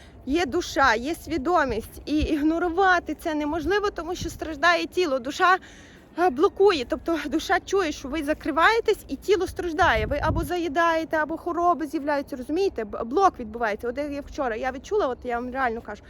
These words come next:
я сиджу, я така: «О, клас, я вже не втікаю», розумієте? Цей стан: «Фу, клас, я вже не втікаю. Боже, ну не му-, не треба себе мучити, ну я себе мучила ціле життя».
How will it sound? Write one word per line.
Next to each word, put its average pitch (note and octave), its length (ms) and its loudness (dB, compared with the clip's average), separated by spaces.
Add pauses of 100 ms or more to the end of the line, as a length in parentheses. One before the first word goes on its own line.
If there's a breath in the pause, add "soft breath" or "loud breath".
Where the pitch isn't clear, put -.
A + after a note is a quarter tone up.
(560 loud breath)
я E4 120 0
сиджу, E4+ 240 0
я F#4 160 4
така: E4+ 180 -6 (180)
«О, D#4 600 -2
клас, C4+ 680 2
я E4 140 4
вже D#4 180 0
не D4+ 100 0
втікаю», A#3 420 0
розумієте? C4+ 480 -2
Цей D4 100 -4
стан: E4+ 280 0 (640 loud breath)
«Фу, G4 480 6
клас, F4+ 520 4
я G4 100 6
вже F4+ 180 -2
не F#4 100 -2
втікаю. D4 560 -2 (220)
Боже, E4+ 460 0
ну F#4+ 120 -4
не G#4 120 -2
му-, G#4 300 -2
не G4+ 120 -2
треба F#4+ 320 -4
себе E4 220 -8
мучити, - 500 -14
ну G#4 120 -4
я G4+ 280 -2
себе F4 220 -6
мучила E4+ 420 -6
ціле D4+ 260 -10
життя». D4 300 -6